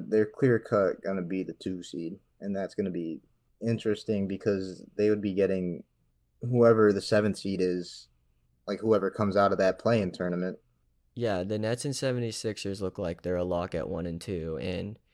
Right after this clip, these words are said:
Speaker 2: and I'm honestly looking forward to that being the Eastern Conference Finals. I think that could be just as good as the Finals or even better. I mean, if both of those teams are fully healthy,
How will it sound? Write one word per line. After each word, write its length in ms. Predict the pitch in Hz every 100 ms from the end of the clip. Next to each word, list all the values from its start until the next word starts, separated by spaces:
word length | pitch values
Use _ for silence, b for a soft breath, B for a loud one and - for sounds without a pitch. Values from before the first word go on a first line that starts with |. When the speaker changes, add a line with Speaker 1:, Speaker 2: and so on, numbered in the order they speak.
| _ -
Speaker 2:
and 120 | 98
I'm 360 | 120 147 143 -
honestly 460 | - 113 123 120 113
looking 240 | 107 110
forward 320 | 104 101 95 98
to 120 | -
that 240 | 95 90 80
being 240 | 92 87
the 160 | 71 82
Eastern 280 | - 71
Conference 400 | - 78 90 -
Finals. 460 | - 87 87 - -
I 180 | 95 123
think 460 | 135 127 123 123 _ _ _ _ -
that 220 | 120 117
could 180 | 127 113
be 140 | 110
just 340 | 107 110 107
as 220 | 104 104 98
good 260 | 98 98
as 140 | 98 -
the 80 |
Finals 480 | - 95 104 104 104
or 160 | 107 113
even 320 | 110 98 107
better. 380 | 107 107 - 110
I 40 |
mean, 280 | 104 95 98 -
if 120 | 101
both 280 | 107 123 131
of 120 | 139
those 220 | 127 123
teams 340 | - 120 117 113
are 120 | 120
fully 320 | 127 123 120
healthy, 560 | 113 113 - 120 113